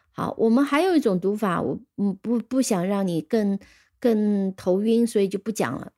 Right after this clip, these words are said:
你只要记住zero point four，零点四，零点三七五，那，那比较长，那我们就是说zero point three seven five啊，就跟着读下来就好了，这是比较简单的。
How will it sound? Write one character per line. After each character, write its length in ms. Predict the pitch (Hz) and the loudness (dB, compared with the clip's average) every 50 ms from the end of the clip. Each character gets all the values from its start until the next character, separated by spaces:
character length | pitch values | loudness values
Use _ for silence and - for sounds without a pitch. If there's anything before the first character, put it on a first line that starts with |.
| - - | -8 -2
你 160 | 190 190 185 | 0 0 0
只 140 | 170 - 196 | 0 0 0
要 140 | 196 202 | 0 0
记 200 | 202 202 - 233 | 0 -2 -2 -4
住 200 | 202 - 202 175 | -2 -2 -2 -2
zero 680 | 180 165 175 190 196 208 208 208 208 202 190 190 190 190 | -2 -2 0 2 2 4 4 2 2 2 2 0 0 -2
point 400 | _ - 196 202 196 190 202 202 | _ -6 -2 -2 0 0 0 -2
four， 420 | 196 - - 302 294 208 - - _ _ _ | -4 -2 0 2 2 2 2 -4 _ _ _
零 240 | - 190 196 214 220 | -4 -2 -2 0 0
点 240 | 220 175 110 175 | 0 0 -2 -2
四， 380 | 170 - - - 254 214 - - _ _ _ _ - _ _ | -4 -6 -4 0 0 0 0 0 _ _ _ _ -20 _ _
零 320 | - 214 226 254 285 330 359 | 0 2 4 4 4 4 2
点 300 | - 262 190 165 139 185 | 2 2 2 2 0 -2
三 320 | - - 262 254 277 269 | -2 -2 0 2 2 2
七 300 | 269 - - - 294 302 | 0 0 0 2 2 2
五， 500 | 294 269 - 123 87 - - 143 170 - - _ _ _ _ _ _ _ - - | 2 0 -2 -6 -6 -2 -2 -2 -2 -2 -6 _ _ _ _ _ _ _ -14 -8
那， 280 | - 196 151 107 - - | -4 -4 -4 -4 -4 -6
那 100 | - 143 170 _ - | -6 -8 -8 _ -10
比 100 | - 170 | -12 -4
较 180 | 180 185 185 | -2 -2 -2
长， 360 | 175 - - - - - - - | -2 -4 -6 -8 -8 -8 -6 -4
那 120 | - 196 | -4 -2
我 60 | 190 175 | -2 -2
们 140 | 160 - | -4 -4
就 160 | - - 180 180 | -6 -6 -8 -8
是 160 | - - - | -8 -10 -8
说 240 | - 190 175 180 - - - _ _ _ - | -2 -2 -2 -2 -4 -10 -20 _ _ _ -6
zero 360 | 202 214 262 269 277 277 262 | 0 2 2 4 4 4 2
point 520 | 233 - - - 226 226 214 220 226 233 220 | 0 -2 -6 -2 -2 0 0 0 -2 -4 -6
three 400 | - - - 202 214 220 214 214 | -12 -12 -8 -2 0 0 0 0
seven 420 | - - 214 220 226 233 247 254 | -2 -2 -2 0 0 0 0 -2
five 440 | - - 262 254 202 - - 175 - - | -2 -2 -2 -2 -2 -4 -6 -10 -12 -8
啊， 140 | - - 170 180 | -8 -6 -6 -6
就 140 | - - | -6 -8
跟 220 | - - 254 247 247 | -4 0 2 2 4
着 100 | 240 190 | 2 0
读 240 | - - 220 - - | -4 -6 -8 -8 -8
下 200 | - - 294 294 | -6 -6 -6 -4
来 100 | 214 160 | -4 -6
就 140 | - - | -8 -10
好 160 | - - - - | -12 -14 -14 -18
了， 120 | - - - | -16 -14 -4
这 120 | - 254 | -2 -2
是 120 | 240 247 214 | -2 -2 -4
比 100 | - - | -8 -6
较 180 | - 135 147 | -4 -4 -4
简 280 | 170 - - 113 92 - | -4 -4 -6 -8 -8 -8
单 240 | - 117 101 98 - | -10 -10 -10 -10 -10
的。 160 | - - - | -12 -14 -18